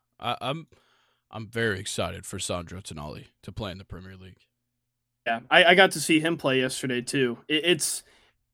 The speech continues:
Speaker 2: you, you can tell that, like, players like him are just, like, like, you could tell that he was in a Champions League semifinal last season, i-, is
Speaker 1: Yeah.
Speaker 2: what I'm trying to say. He
Speaker 1: Oh,
Speaker 2: was,
Speaker 1: yeah.
Speaker 2: um,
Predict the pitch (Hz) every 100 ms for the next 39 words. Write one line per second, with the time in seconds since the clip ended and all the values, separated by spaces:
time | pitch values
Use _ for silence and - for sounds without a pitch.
0 | _ - 262 208 233 240 175 - 196 185
1 | 170 170 156 165 151 147 135 - _ _
2 | _ _ _ 220 240 196 180 147 - 160
3 | 170 190 208 - 156 156 156 147 - -
4 | _ _ 240 226 202 214 226 254 240 214
5 | - 208 185 - 190 175 165 165 147 160
6 | 151 156 143 151 139 156 135 131 131 123
7 | 113 117 - 131 117 110 - 165 143 160
8 | 147 151 143 139 143 127 - 120 110 -
9 | 165 156 143 135 139 127 120 127